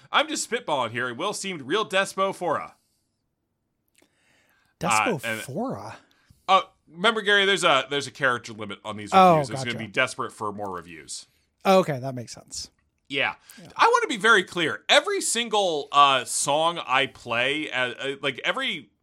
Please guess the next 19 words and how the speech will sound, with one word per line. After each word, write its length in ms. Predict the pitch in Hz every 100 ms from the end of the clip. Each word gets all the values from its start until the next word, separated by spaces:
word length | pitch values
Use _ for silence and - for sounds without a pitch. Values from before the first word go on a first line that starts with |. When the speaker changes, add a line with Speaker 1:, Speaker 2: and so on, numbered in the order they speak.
| _ -
Speaker 1:
theme 320 | - 160 165
song 300 | - 170 165
in 180 | 143 135
Guppy 440 | 131 131 147 139 _ _ _ _ -
was 360 | 175 320 349
attached 800 | 214 - 196 202 175 - - - -
to 380 | 202 196 180 -
a 500 | 147 143 139 127 113
network 520 | 123 175 165 185 - -
or 160 | 143
cable 460 | 135 - 165 151 135
television 600 | - 147 123 98 87 90
show. 400 | 80 90 73 69 _ _ _ _ _ 127
Uh, 280 | 127 120
that 260 | 110 170 202
is, 380 | 202 143 - - _
that's 280 | 180 226 -
the 180 | 120 143
joke. 680 | 98 135 110 - - -